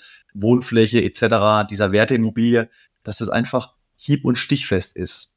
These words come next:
Kann man, kann man das so stehen lassen, dass man sagt, okay, deswegen steigen auch immer mehr die Anforderungen an die Objektunterlagen,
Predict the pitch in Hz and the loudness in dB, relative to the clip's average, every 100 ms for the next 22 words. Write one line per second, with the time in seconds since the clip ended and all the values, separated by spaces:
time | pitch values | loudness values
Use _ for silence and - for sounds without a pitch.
0 | _ - 117 127 127 110 131 131 123 123 | _ -2 2 4 2 2 0 0 -2 0
1 | 147 160 151 135 139 123 110 139 143 - | 2 2 2 0 0 -2 -2 0 0 -2
2 | 127 - 127 139 147 - - 113 143 135 | -4 0 2 2 0 -4 0 0 0 0
3 | 120 120 139 139 131 123 - 123 135 131 | -2 -2 0 2 2 0 0 -2 0 2
4 | 127 120 127 117 113 98 - 131 135 143 | 4 2 -2 -2 -2 -4 -2 -4 -2 0
5 | 135 127 131 135 | 2 4 2 0